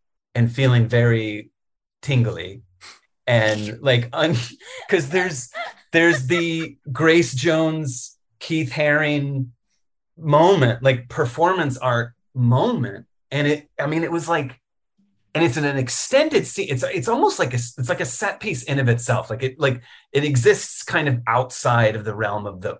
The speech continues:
the rest of the movie. But I remember watching it and just being like, I, I mean, it w-, it was, it was definitely one of those moments, and I, I had an erection, and it was, and it was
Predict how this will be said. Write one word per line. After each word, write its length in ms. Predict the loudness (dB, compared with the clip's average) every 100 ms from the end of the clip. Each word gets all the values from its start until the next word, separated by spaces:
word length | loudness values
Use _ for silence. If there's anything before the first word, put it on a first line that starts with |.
| -12
the 140 | -12
rest 420 | -4 -2 -2 -6 -8
of 80 |
the 80 | -10
movie. 500 | -12 -14 -14 -16 -16 _ -20 -20 -20 _ -2
But 100 | 2
I 20 |
remember 360 | 4 2 2 2
watching 540 | 0 -2 -6 -4 -4
it 160 | -4 -4
and 100 | -2
just 300 | 0 -2 -2
being 420 | -2 -2 -4 -10
like, 400 | -12 -14 -16 -20 _ _ _ _ _ _ _ _ _ _ _ _ _ _ _ _ _ -12
I, 120 | -10 -2
I 100 | 0
mean, 340 | 2 2 0 -2
it 100 | -4
w-, 220 | -6 -8 _
it 100 | -2 0
was, 320 | 2 0 0
it 40 |
was 180 | 0 2
definitely 340 | 0 0 -2
one 240 | 0 2 2
of 100 | 0
those 240 | -2 -6
moments, 600 | -12 -14 -14 -14 -14 -16 _ _
and 300 | -2 -2 -4 -6
I, 340 | -2 -2 -4 -10
I 80 | -4
had 180 | -2 -2
an 100 | -6
erection, 520 | -8 -10 -10 -16 -16 -20 _ _ _
and 600 | 0 4 4 4 0 -2
it 140 | 0 2
was, 560 | 4 2 2 -4 -8 _ -2
and 140 | 0
it 40 | 2
was 500 | 2 0 -2 -8